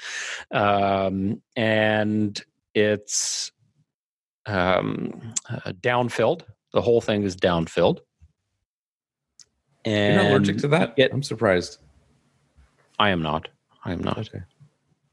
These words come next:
Speaker 1: Uh, I, I actually don't know what type of down it is.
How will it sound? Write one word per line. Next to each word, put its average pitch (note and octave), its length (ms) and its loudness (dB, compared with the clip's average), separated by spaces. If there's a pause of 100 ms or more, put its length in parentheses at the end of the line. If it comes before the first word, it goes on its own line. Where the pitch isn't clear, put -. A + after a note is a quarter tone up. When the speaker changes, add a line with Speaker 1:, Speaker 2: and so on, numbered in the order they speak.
(640)
Speaker 1:
Uh, F#2 340 0 (160)
I, G#2 80 4
I B3+ 60 2
actually C#4 400 0
don't D3+ 340 0
know C#3 520 0
what C#3 260 -2
type B2+ 280 2
of F#2+ 220 -4
down A2 560 2 (140)
it G2+ 260 2
is. B2+ 500 0